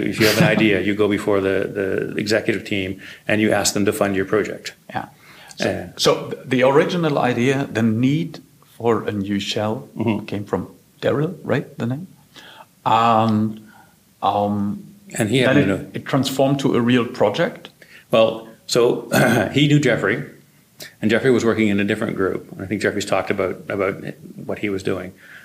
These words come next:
Speaker 1: Uh, and Daryl said, "There's a friend of mine, and he's kinda smart, and I think he might have a really, really interesting idea." Um, and so he took me over to meet Jeffrey, and Jeffrey was showing me this. Well, first thing, first thing that, that, uh, uh, Jeffrey asked me was,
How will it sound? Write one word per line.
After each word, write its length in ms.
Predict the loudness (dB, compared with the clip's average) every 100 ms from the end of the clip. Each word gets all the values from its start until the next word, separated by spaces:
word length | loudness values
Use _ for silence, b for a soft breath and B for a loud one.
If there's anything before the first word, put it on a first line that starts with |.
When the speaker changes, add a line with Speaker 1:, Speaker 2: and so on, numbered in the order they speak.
| B
Speaker 1:
Uh, 140 | 0 2
and 80 |
Daryl 200 | 2 2
said, 400 | 2 0 -2 -8 -20 _ _ _ _ _ -14 -14 -4
"There's 160 | 0 0
a 40 |
friend 180 | 2 2
of 80 | 2
mine, 140 | 2
and 80 | 0
he's 140 | -2
kinda 220 | -4 -2
smart, 420 | -2 0 -2 -2 -6 -20 B B B -2
and 80 |
I 40 | 2
think 120 | 4
he 80 | 4
might 160 | 2
have 100 | 2
a 60 | 2
really, 240 | 2 2
really 200 | 4 2
interesting 320 | 0 -4 -4 -2
idea." 440 | 0 0 0 -2 -10 _ b b b b
Um, 720 | 2 4 4 2 0 -2 -6 -12 _ _ _ -4
and 340 | 0 0 0
so 120 | 2
he 60 | 2
took 140 | 2
me 120 | 2
over 140 | 2 0
to 60 |
meet 140 | -4 -2
Jeffrey, 440 | -2 0 -2 -2 -8 -20 b b b _
and 320 | -8 -6 -4
Jeffrey 200 | -2 0
was 140 | 0 0
showing 380 | 0 0 0 -2
me 80 |
this. 180 | -4 -4
Well, 100 | -2
first 160 | 2 2
thing, 180 | 0 0
first 200 | 0 2
thing 160 | 2
that, 320 | 2 0 -2 -4
that, 360 | -4 -4 -6
uh, 300 | -4 -2 -4 -8 B B -6
uh, 120 | -2
Jeffrey 300 | 0 2 2
asked 180 | 2 2
me 100 | 0
was, 280 | 0 -2